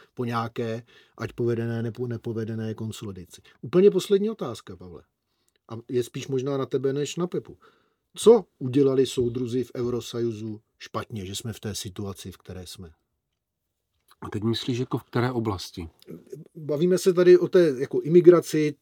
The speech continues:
Speaker 1: těch vlnách, které jsou jednou, jako, nějaká část společnosti je protiizraelská, nějaká proizraelská, protipalestinská, propalestinská.
Speaker 2: Hmm.
Speaker 1: Říká se prostě, musíme s tou migrací něco dělat. A všechno tady tohleto téma, že, jako, vlastně někdo říká, nejsme pány na svém hřišti.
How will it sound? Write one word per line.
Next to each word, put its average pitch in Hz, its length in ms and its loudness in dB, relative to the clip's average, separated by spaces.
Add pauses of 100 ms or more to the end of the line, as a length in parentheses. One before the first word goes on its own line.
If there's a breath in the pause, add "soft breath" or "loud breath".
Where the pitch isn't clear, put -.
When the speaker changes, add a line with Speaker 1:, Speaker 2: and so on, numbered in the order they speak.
Speaker 1:
těch - 180 0
vlnách, 156 380 2
které 143 180 -2
jsou 139 220 -2
jednou, 135 320 0
jako, 135 240 -2
nějaká 139 400 -4
část 135 200 -4
společnosti 131 540 -4
je 131 60 4
protiizraelská, 131 960 -2
nějaká 127 360 -4
proizraelská, 127 680 -2
protipalestinská, 120 880 -6
propalestinská. 123 760 -4
Speaker 2:
Hmm. 113 80 -6
Speaker 1:
Říká 123 280 -6
se 120 160 -6
prostě, 120 460 -4 (300 loud breath)
musíme 135 340 -4
s - 60 -12
tou 139 120 -4
migrací 131 420 -4
něco 131 280 -4
dělat. 127 280 -2
A - 40 -18
všechno 233 340 -4
tady 180 180 2
tohleto 175 340 2
téma, 113 360 -4
že, 165 140 0
jako, 156 200 -2
vlastně 170 420 0 (580 loud breath)
někdo 139 240 0
říká, 139 280 -4
nejsme 139 320 -2
pány 139 280 -4
na 135 80 -2
svém 131 240 -4
hřišti. - 400 -12